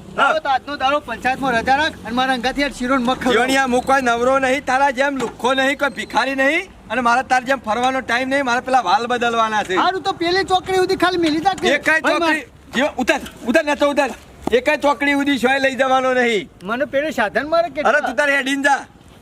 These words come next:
Speaker 1: આ બાઇક ભાડ્યું નહીં કે બેહવાની વાતો કરી નહીં.
Speaker 2: ખેમા, જૂનું લાયો કે નવું લાયો?
Speaker 1: એ નવું જ છે.
Speaker 2: હા.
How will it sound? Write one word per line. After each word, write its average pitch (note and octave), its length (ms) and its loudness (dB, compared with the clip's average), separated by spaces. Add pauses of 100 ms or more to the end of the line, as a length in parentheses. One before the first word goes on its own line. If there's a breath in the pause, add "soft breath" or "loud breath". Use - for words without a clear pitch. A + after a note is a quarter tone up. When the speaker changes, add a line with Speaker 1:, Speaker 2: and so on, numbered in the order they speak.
(340)
Speaker 1:
આ - 60 -8
બાઇક E3 360 2
ભાડ્યું G#3+ 320 2
નહીં A#3+ 240 0
કે A#3 80 -4
બેહવાની A3 460 0
વાતો A3+ 300 0
કરી D4 280 0
નહીં. A3 400 0 (260)
Speaker 2:
ખેમા, C4 340 0
જૂનું A3 380 -2
લાયો F4 220 2
કે C4 100 -6
નવું B3 240 2
લાયો? B3 300 2 (160)
Speaker 1:
એ B3 120 2
નવું B3+ 260 0
જ C4+ 40 -8
છે. - 140 0
Speaker 2:
હા. C#4+ 760 -2